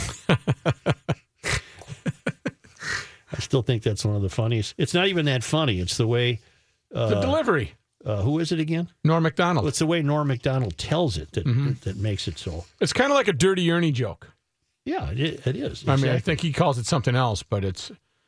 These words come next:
Speaker 2: Flip Wilson, see you Tuesday stuff.
Speaker 1: Mm-hmm.
Speaker 2: Yeah.
Speaker 1: You know, just when we think the, that, uh, those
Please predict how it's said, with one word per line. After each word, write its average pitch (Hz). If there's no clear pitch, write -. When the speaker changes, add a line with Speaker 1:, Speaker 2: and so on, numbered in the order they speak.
Speaker 2:
Flip 170
Wilson, 143
see 131
you 113
Tuesday 101
stuff. -
Speaker 1:
Mm-hmm. 127
Speaker 2:
Yeah. 113
Speaker 1:
You 160
know, 190
just 202
when 202
we 165
think 170
the, 131
that, 123
uh, 107
those 180